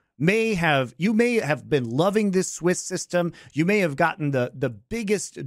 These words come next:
dose of dopamine ever when N R G somehow makes it into the quarterfinals. Well, as I said, sometimes the next day after you go hard can be a little bit difficult. But if you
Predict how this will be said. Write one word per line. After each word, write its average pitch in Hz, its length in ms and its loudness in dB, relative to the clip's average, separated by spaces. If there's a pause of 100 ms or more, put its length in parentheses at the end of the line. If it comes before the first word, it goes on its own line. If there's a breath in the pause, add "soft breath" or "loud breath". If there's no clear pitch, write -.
(360)
dose 180 400 2
of 120 280 -2
dopamine 165 580 2
ever 156 420 2
when 139 220 2 (100)
N 170 220 2
R 170 160 4
G 147 280 -2
somehow 160 520 -2
makes 151 260 0
it 139 80 -8
into 156 180 0
the 143 100 -6
quarterfinals. 120 720 -2 (280 loud breath)
Well, 160 160 2
as 254 240 0
I 247 100 2
said, 156 480 0 (220 soft breath)
sometimes 269 960 -4
the 202 120 0
next 156 640 -2
day 127 540 4 (220 soft breath)
after 185 380 2
you 196 200 4
go 185 300 4
hard 180 500 4
can 165 160 0
be 147 100 2
a 143 80 2
little 180 260 2
bit 165 220 -2
difficult. 185 520 -4 (320 soft breath)
But 165 120 -2
if 151 100 -6
you 160 160 -6